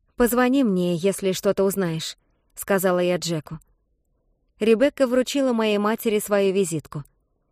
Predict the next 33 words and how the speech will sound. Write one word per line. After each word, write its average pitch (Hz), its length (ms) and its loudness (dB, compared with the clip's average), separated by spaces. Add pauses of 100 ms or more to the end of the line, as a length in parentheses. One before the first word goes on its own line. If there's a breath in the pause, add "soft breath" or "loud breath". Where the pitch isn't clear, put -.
(260)
Мать, 214 380 -2
поколебавшись, 208 840 0
приняла 175 420 0
ее. 143 340 -4 (720)
«На 247 220 6
тот 240 200 2
случай, 262 440 0
если 208 420 2
вы 214 160 4
удалили 220 460 2
мои 185 240 0
сообщения 196 680 0
на 185 160 2
автоответчике», — 196 840 0 (480)
сказала 185 480 2
Ребекка. 170 540 -2 (680)
Ее 214 320 4
взгляд 220 460 0
не 190 100 2
выдавал 190 400 2
никаких 185 560 -2
эмоций. 175 520 -4 (720)
«Очень 240 360 0
хотелось 226 540 2
бы 202 280 4
договориться 226 640 2
о 220 40 4
времени 190 560 2
и 175 40 0
взять 196 300 2
у 202 60 0
вас 196 220 2
интервью». 226 500 0